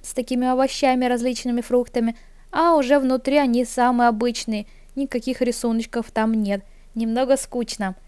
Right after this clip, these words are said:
Сто двадцать девять рублей разделочная доска, сделана она из стекла. И здесь такой вот классный смайлик, будет повышать настроение.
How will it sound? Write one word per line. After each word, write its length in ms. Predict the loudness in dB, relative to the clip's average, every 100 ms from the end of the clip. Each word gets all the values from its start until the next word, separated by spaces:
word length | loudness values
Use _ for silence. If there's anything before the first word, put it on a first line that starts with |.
| -20 -20 -20 -20 -20 -20 -16
Сто 240 | -4 4 6
двадцать 400 | 8 6 6 2
девять 300 | 2 0 2
рублей 300 | 6 6 8
разделочная 680 | 6 4 4 4 2 2
доска, 480 | 4 2 2 2 2
сделана 680 | 0 -2 4 4 4 2 2
она 300 | 2 2 0
из 240 | 0 -4
стекла. 600 | -4 -4 -4 0 2 2 -2 -12 -4
И 220 | 0 0
здесь 300 | 0 -2 -4 -4
такой 280 | -2 2 2
вот 140 | 2
классный 800 | -4 0 2 2 0 0 0 -2 -8
смайлик, 680 | -6 -2 2 2 2 -2 -6 -20 -14 -2
будет 260 | 0 0
повышать 500 | 0 -2 0 0 0
настроение. 680 | -2 -2 0 2 2 0 -4